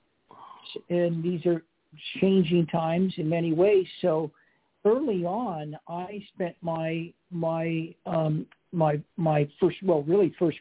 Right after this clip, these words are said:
forty-two of my, my sixty years, uh, living according to that law of the jungle in,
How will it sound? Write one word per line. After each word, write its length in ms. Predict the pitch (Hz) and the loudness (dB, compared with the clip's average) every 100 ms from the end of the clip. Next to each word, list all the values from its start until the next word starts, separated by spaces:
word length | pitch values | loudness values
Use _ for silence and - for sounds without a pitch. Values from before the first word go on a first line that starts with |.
| _ | _
forty-two 920 | 170 175 156 147 - 220 175 147 156 | 2 2 2 -2 -2 2 2 2 -2
of 100 | 143 | -2
my, 360 | 151 143 139 143 | -4 -8 -10 -14
my 120 | 147 143 - | -20 -20 -6
sixty 400 | 180 - - 156 | -4 -4 -12 -8
years, 480 | 156 180 226 151 143 - _ _ _ _ _ _ _ _ _ | 2 4 4 2 -4 -10 _ _ _ _ _ _ _ _ _
uh, 400 | 160 160 156 156 151 | -8 -4 -2 -2 -2
living 520 | 156 160 170 180 175 | 0 2 2 0 -4
according 520 | 156 - 165 165 165 | -6 -4 -2 -2 -4
to 80 | 175 | -6
that 220 | 160 156 | -6 -6
law 260 | 160 151 156 | -4 -2 -2
of 100 | 156 | -4
the 80 | 151 | -10
jungle 520 | 151 160 208 170 147 | -8 -6 -6 -6 -6
in, 240 | 151 156 | -6 -10